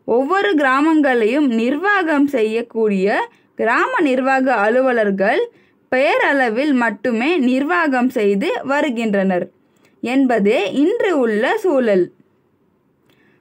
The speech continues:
தற்போது உள்ள சூழலில் கிராம நிர்வாக அலுவலர்கள் சிறப்பாக பணிபுரிய வேண்டும் என கருதி பணியில் சேர்ந்தாலும்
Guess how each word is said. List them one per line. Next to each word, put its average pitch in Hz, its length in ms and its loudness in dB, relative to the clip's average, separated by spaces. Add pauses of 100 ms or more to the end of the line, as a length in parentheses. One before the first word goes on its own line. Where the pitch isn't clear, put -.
(180)
தற்போது 359 640 0
உள்ள 262 340 0
சூழலில் 262 720 0
கிராம 247 440 0
நிர்வாக 262 540 0
அலுவலர்கள் 226 960 0 (180)
சிறப்பாக 285 800 -2
பணிபுரிய 254 720 -2
வேண்டும் 226 480 -2
என 202 500 0 (300)
கருதி 349 440 -2
பணியில் 254 760 -2 (120)
சேர்ந்தாலும் 285 1000 0